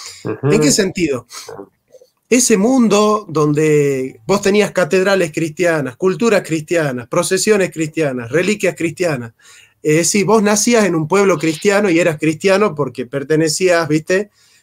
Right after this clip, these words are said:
Speaker 2: Qué sé
Speaker 1: Sí.
Speaker 2: yo, a Eisleben, nacías, qué sé yo, en, en el Sacro Imperio Romano y por el bautismo vos ya eras un cristiano, ¿no? Y, y, y yo veo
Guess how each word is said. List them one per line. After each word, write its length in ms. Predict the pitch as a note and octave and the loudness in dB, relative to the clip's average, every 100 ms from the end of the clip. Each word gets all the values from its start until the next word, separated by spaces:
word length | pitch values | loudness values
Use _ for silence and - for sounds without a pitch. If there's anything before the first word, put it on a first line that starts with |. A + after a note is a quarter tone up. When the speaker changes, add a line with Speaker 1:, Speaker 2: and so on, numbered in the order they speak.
| _ | _
Speaker 2:
Qué 140 | D3 | -6
sé 200 | D3 D3 | -4 -2
Speaker 1:
Sí. 40 | C#3 | 0
Speaker 2:
yo, 180 | D3+ C3+ | 0 0
a 120 | D3 | 0
Eisleben, 600 | D3+ F3+ F#3+ D#3+ C3 B2+ | 0 2 4 2 0 -4
nacías, 460 | C#3+ D3 F#3 D#3+ D#3 | -4 0 0 0 -2
qué 120 | D#3+ | -6
sé 180 | - C#3+ | -4 -2
yo, 260 | E3 D3 | 0 0
en, 360 | B2+ A#2 A#2 A2+ _ _ _ _ _ _ | -2 -4 -10 -12 _ _ _ _ _ _
en 180 | C#3 C#3 | -4 -2
el 380 | C3+ C3+ C3 B2+ - | 0 0 -2 -2 -4
Sacro 440 | - G#3 A3 F3+ | 0 0 0 -2
Imperio 400 | F#3 E3+ G#3 G3 | -2 0 2 2
Romano 680 | F3+ G#3 A#3+ A3+ A3 B3+ A#3+ | 2 2 2 2 2 4 4
y 100 | F#3+ | 2
por 280 | D3+ D#3 C#3+ | 0 0 0
el 160 | C#3+ | 0
bautismo 680 | C#3+ F3 D#3 A3+ A3 G#3+ A#3+ | 0 0 0 0 2 2 2
vos 220 | F#3 E3+ | 2 0
ya 160 | D#3+ F3 | 0 2
eras 300 | F#3 E3 - | 2 0 -4
un 140 | C#3+ | -6
cristiano, 680 | C3+ D#3 D3+ F#3+ F3 C#3 B2+ | -4 -6 -4 0 0 0 -4
¿no? 180 | E3 A#3+ | -2 0
Y, 160 | E3 C#3 _ - _ _ _ - | 0 -4 _ -20 _ _ _ -14
y, 360 | F3+ E3 D#3 - _ - | -8 -8 -10 -14 _ -10
y 100 | D3+ | -2
yo 140 | B3 | 0
veo 380 | C4 C#4 A#3 D4 | 2 4 4 2